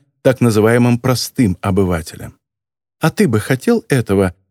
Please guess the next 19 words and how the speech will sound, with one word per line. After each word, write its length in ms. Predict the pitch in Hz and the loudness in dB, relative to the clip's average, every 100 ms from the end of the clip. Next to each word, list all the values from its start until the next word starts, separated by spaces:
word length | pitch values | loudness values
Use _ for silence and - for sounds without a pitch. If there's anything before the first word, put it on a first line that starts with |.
| - | -2
если 240 | 120 123 | -2 0
бы 140 | 117 | 0
по 100 | 120 | 0
твоим 300 | 117 127 117 | 0 2 2
венам 360 | 95 120 160 156 | 2 2 2 0
тек 240 | - 139 - | 0 0 0
эликсир 500 | 127 113 - 143 135 | 0 0 0 0 0
вечной 500 | 98 127 - 123 120 | 0 -2 -2 0 0
молодости? 840 | 123 107 92 85 80 - - - _ _ _ _ _ _ - | 2 0 -2 -4 -8 -12 -18 -20 _ _ _ _ _ _ -2
По 80 | 113 | 0
тем 240 | 107 113 | 2 0
же 120 | 113 | 0
причинам 400 | 127 147 - 165 | -2 -2 0 0
к 80 | 156 | 0
огласке 420 | 98 104 120 - | 0 0 0 0
не 100 | 143 | 0
стремятся 500 | 127 104 101 107 - | 0 0 0 0 -2
и 140 | 117 123 | -4 -2
бессмертные. 880 | 113 - 143 175 151 - 127 107 | -2 -2 -2 -2 -2 -8 -14 -14